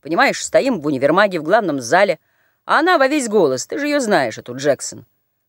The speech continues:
Говорит, он служил у мужа шофёром, повёз её утром на рынок или ещё куда. Говорит, до того перепугалась, что даже не могла.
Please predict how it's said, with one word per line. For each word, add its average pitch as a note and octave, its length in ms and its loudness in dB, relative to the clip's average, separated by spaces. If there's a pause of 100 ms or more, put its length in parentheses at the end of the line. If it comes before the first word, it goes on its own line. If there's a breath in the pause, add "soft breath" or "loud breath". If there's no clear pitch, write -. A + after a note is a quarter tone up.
(140)
Говорит, B3+ 320 2
он C#4 100 4
служил C4+ 340 0
у C4+ 60 4
мужа C4 220 4
шофёром, C4 580 0
повёз A3+ 340 0
её A#3 140 -2
утром A3 240 -2
на A#3 140 4
рынок A#3 340 -4
или C3+ 120 -6
ещё C#3+ 280 -2
куда. C3 340 -4 (680)
Говорит, G3+ 360 0
до A3+ 100 4
того B3 280 0
перепугалась, D3+ 580 0
что - 140 -6
даже D#3+ 200 0
не F3 80 2
могла. E3 360 4